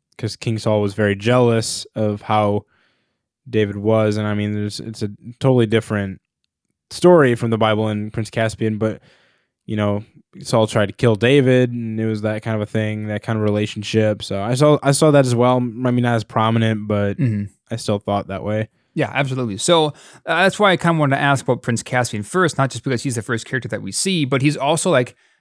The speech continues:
Speaker 2: the central driving force for this plot, right? He is the one who brings, uh, the Pevensey kids to Narnia because he, he gets the horn, right?
Speaker 1: Yes,
Speaker 2: He's
Speaker 1: he's
Speaker 2: the
Speaker 1: his horn,
Speaker 2: one,
Speaker 1: yep.
Speaker 2: yeah, he's the one who was part of the family and wants to prepare,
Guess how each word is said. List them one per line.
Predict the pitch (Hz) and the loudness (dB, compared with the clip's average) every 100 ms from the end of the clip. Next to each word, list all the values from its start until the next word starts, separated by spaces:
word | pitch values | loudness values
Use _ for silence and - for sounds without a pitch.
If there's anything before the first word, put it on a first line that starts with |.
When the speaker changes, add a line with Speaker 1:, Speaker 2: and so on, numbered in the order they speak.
| _ | _
Speaker 2:
the | 139 | 0
central | - - 165 175 | 0 0 0 0
driving | 143 117 120 120 104 | -2 2 2 2 -2
force | - 120 107 98 | -4 -2 -2 -4
for | - | -10
this | 98 92 | -10 -10
plot, | - 104 87 - | -6 -8 -8 -10
right? | 107 101 110 - _ _ | -6 -4 -6 -12 _ _
He | - 185 | 0 2
is | 170 | 4
the | 165 | 4
one | 151 | 4
who | 127 131 | 2 0
brings, | 123 120 117 113 - - - | 0 0 0 -2 -4 -8 -8
uh, | - 113 107 | -2 0 0
the | |
Pevensey | 113 127 117 104 | -2 -2 -2 -4
kids | 110 - 107 98 | -6 -4 -6 -6
to | - | -8
Narnia | 104 92 87 82 | -6 -6 -10 -12
because | 98 104 101 | -10 -8 -6
he, | 120 120 | -4 -4
he | 127 135 | -4 -2
gets | 135 117 | -2 -2
the | 117 | -4
horn, | 113 95 78 120 | -6 -10 -12 -10
right? | 101 98 - _ - | -6 -8 -10 _ -6
Speaker 1:
Yes, | 123 117 | -2 0
Speaker 2:
He's | 160 | 0
Speaker 1:
he's | 170 147 | 0 2
Speaker 2:
the | |
Speaker 1:
his | 156 | 2
horn, | 143 | 4
Speaker 2:
one, | 135 123 | 2 2
Speaker 1:
yep. | 120 127 123 | -2 -4 -10
Speaker 2:
yeah, | - 151 104 | -2 0 0
he's | 135 170 | 0 2
the | 160 | 4
one | 147 | 2
who | 131 | 2
was | 120 127 | 2 2
part | 123 127 | 2 0
of | |
the | 117 | 0
family | 120 120 | 0 0
and | |
wants | 117 120 | -4 -6
to | - | -8
prepare, | 110 - 143 139 117 | -10 -4 0 0 0